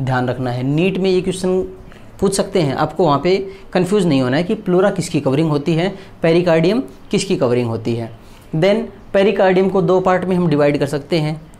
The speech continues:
दो तरीके की। एक होती है outer fibrous pericardium and inner one is serous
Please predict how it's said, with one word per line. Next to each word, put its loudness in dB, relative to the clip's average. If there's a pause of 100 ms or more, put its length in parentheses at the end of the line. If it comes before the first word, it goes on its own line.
(160)
दो 2
तरीके 0
की। -4 (280)
एक 2
होती 2
है 2
outer 2 (400)
fibrous 2
pericardium 2 (260)
and 2
inner 4
one 2
is -2 (360)
serous 0